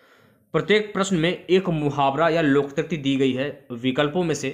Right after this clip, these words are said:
सही अर्थ चुनिए। उल्टी गंगा बहना, इसका मुहावरा क्या होता है? बहुत परिश्रम करना, असाध्य को साध्य कर देना, प्रतिकूल कार्य करना, उल्टा पुल्टा करना। तो इसका मुहावरा होता है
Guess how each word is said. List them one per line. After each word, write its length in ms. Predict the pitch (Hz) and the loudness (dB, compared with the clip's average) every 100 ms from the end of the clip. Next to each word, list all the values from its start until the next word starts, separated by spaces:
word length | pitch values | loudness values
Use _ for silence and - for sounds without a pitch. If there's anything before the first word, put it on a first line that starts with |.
| - | -10
सही 360 | - - 156 160 | -20 -10 -4 -2
अर्थ 200 | 139 135 147 | -2 -4 -4
चुनिए। 400 | 123 101 87 90 _ _ - _ _ _ _ - | -6 -8 -10 -14 _ _ -20 _ _ _ _ 0
उल्टी 300 | 165 165 202 | 0 2 2
गंगा 300 | 160 160 180 | 2 2 2
बहना, 460 | 139 135 135 104 - | 0 0 0 -2 -6
इसका 200 | 135 170 | -4 -2
मुहावरा 300 | 156 156 170 | 0 0 0
क्या 140 | 170 175 | 2 0
होता 260 | 147 120 | 0 -2
है? 140 | 104 95 | -4 -6
बहुत 320 | 92 147 160 | -2 -2 0
परिश्रम 360 | 143 123 139 143 | -2 -4 -2 -2
करना, 260 | 151 143 143 147 - - _ - | -2 -2 -2 -6 -16 -20 _ -8
असाध्य 320 | 135 170 170 | 0 0 0
को 140 | 170 151 | -2 0
साध्य 260 | 131 131 | 0 0
कर 140 | 139 139 | 0 0
देना, 240 | 143 143 | 0 -2
प्रतिकूल 580 | 143 147 - 151 175 165 | -4 -6 -4 -2 2 2
कार्य 240 | 135 131 | 2 0
करना, 300 | 147 160 180 127 | 0 0 0 -2
उल्टा 360 | 135 135 151 | -2 0 0
पुल्टा 300 | 147 120 139 | 0 -2 -2
करना। 320 | 131 120 104 92 - _ _ _ _ _ _ _ _ _ _ _ _ _ - _ _ _ _ _ - | 0 -2 -2 -6 -10 _ _ _ _ _ _ _ _ _ _ _ _ _ -20 _ _ _ _ _ -6
तो 60 | |
इसका 260 | 131 - 175 | -6 0 0
मुहावरा 340 | 160 143 143 | 2 2 2
होता 280 | 151 139 143 | 0 0 -2
है 160 | 139 127 | 0 -4